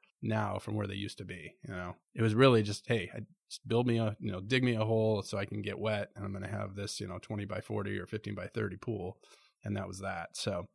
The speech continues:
obviously, as things changed and you have Baja shelves and you have all that, it's more important to put the heads where they need to go. With our system, basically the builder actually sends in a plan. They send in a sheet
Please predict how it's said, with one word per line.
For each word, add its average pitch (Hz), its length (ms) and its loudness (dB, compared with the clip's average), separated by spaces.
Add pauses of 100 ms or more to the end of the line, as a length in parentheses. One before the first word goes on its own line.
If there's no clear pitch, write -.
obviously, 120 580 6
as 110 340 6
things 107 320 0
changed 123 720 6
and 101 120 -2
you 101 120 0
have 98 240 -4
Baja 101 300 2
shelves 98 380 -2
and 98 100 -2
you 98 40 2
have 95 140 -2
all 95 160 -2
that, 113 380 6 (260)
it's - 180 0
more 117 200 8
important 110 560 6
to 98 360 0
put - 220 0
the 104 100 0
heads 101 220 0
where 98 100 -2
they 95 120 -4
need 98 180 -4
to 95 60 -10
go. 95 400 -4 (180)
With 107 160 6
our 131 160 12
system, 107 720 2 (260)
basically 110 560 2
the 98 120 -2
builder 101 420 2
actually 95 460 -4
sends 101 420 0
in 98 380 -2
a 104 80 -10
plan. 107 540 -2
They 104 120 0
send 98 320 -2
in 95 160 -4
a 92 100 -8
sheet 113 400 -4